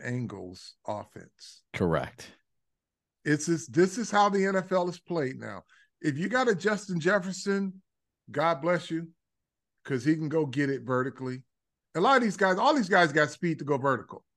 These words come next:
Speaker 1: right? Um, but when you got a lot of 'em, and the way they call plays, and, and folks,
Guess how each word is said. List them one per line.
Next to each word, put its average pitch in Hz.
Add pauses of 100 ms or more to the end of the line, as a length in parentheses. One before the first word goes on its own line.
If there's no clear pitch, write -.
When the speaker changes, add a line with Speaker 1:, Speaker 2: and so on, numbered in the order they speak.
(120)
Speaker 1:
right? 165 (640)
Um, 143 (500)
but 151
when 160
you 185
got 190
a 156
lot 185
of 240
'em, 269 (800)
and 156
the 143
way 190
they 202
call 190
plays, 185
and, 143
and 156
folks, 220